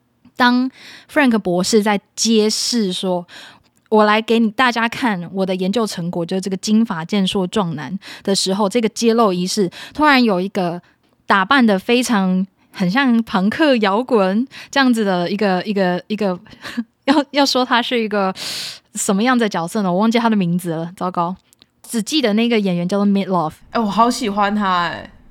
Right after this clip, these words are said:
Speaker 1: 好多人都很喜欢他，就连里面的也-，角色们也都很喜欢他，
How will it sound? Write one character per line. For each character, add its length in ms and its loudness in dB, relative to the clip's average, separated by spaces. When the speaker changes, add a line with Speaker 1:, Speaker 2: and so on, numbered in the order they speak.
Speaker 1:
好 160 -2
多 160 0
人 140 0
都 60 0
很 140 2
喜 140 -2
欢 100 2
他， 140 0
就 100 -2
连 160 0
里 100 0
面 180 0
的 100 2
也-， 140 -2
角 160 0
色 180 -2
们 160 -2
也 80 -10
都 120 -2
很 140 -2
喜 140 -10
欢 220 -10
他， 280 -14